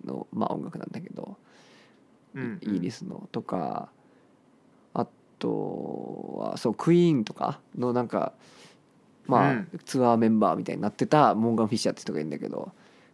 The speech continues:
Speaker 1: その人がなんか、
Speaker 2: すげえ。
Speaker 1: うん、まあ、俺の母親の知り合い、母親の知り合い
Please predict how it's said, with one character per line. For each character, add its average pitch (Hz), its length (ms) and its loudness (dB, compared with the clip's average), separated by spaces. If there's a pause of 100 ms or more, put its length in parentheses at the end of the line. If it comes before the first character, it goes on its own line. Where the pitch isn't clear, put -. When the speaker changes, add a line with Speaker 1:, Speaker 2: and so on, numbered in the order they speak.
Speaker 1:
そ - 160 -4
の 170 100 2
人 165 420 4
が 175 120 6
な 165 80 6
ん 151 60 4
か、 110 260 2
Speaker 2:
す 120 220 -6
げ 117 80 0
え。 113 300 0
Speaker 1:
う - 60 -6
ん、 120 320 -2
ま 135 80 -2
あ、 - 20 0
俺 131 120 0
の 131 60 -6
母 131 220 -8
親 131 120 0
の 120 100 -4
知 123 120 -4
り 113 160 2
合 110 80 2
い、 - 80 -4
母 127 340 -6
親 123 220 0
の 180 200 4
知 - 120 -8
り 131 80 2
合 123 60 2
い 117 120 -4